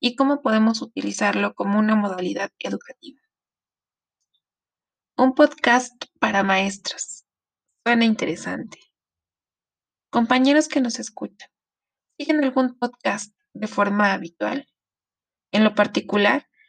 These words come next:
me resulta muy útil, por ejemplo, para aprender ido-, idiomas, bueno, <laughs> o al menos intentarlo,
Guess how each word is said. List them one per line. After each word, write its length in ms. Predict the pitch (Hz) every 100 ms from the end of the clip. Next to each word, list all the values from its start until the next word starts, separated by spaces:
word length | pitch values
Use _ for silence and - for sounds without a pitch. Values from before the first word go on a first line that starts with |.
| _
me 140 | - 220
resulta 400 | 247 277 269 277
muy 240 | 262 262
útil, 400 | 269 - 226 - _
por 160 | 185 190
ejemplo, 480 | 202 196 196 226 -
para 160 | - 196
aprender 400 | - 190 190 196
ido-, 260 | 196 220 226 -
idiomas, 720 | 180 220 220 220 254 - _ _ _ _ _ -
bueno, 280 | 277 285 254
<laughs> 20 |
o 80 | 254
al 120 | 214
menos 320 | 226 226 226
intentarlo, 580 | 202 185 180 196 -